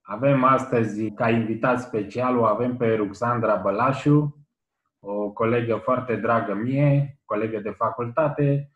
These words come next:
colegă de scenă. Bună, Ruxandra!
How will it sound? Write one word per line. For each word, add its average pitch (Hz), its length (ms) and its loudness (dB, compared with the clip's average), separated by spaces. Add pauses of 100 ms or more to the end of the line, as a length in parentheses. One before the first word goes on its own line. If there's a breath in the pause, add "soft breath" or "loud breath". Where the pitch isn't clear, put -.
(120)
colegă 107 380 -4
de 107 180 -4
scenă. 139 720 -2 (520)
Bună, 123 580 2
Ruxandra! 143 840 0